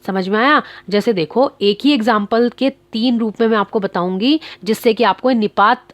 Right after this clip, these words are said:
समझ में आएंगे कि क्या है। जैसे पहला देखिए, राधा ने ही मुझे पुस्तक दी थी। ही क्या है? निपात है।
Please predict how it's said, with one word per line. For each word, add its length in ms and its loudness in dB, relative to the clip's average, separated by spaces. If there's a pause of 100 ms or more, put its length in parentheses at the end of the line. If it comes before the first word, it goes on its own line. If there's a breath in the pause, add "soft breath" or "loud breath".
(140)
समझ 300 -2
में 120 -4
आएंगे 260 -2
कि 280 0
क्या 160 -2
है। 240 -8 (440 loud breath)
जैसे 260 2
पहला 460 -2
देखिए, 460 0
राधा 720 0
ने 400 0
ही 360 0
मुझे 460 0
पुस्तक 680 -4
दी 240 -6
थी। 300 -4 (460 loud breath)
ही 160 8
क्या 200 2
है? 180 -2
निपात 460 -2
है। 240 -10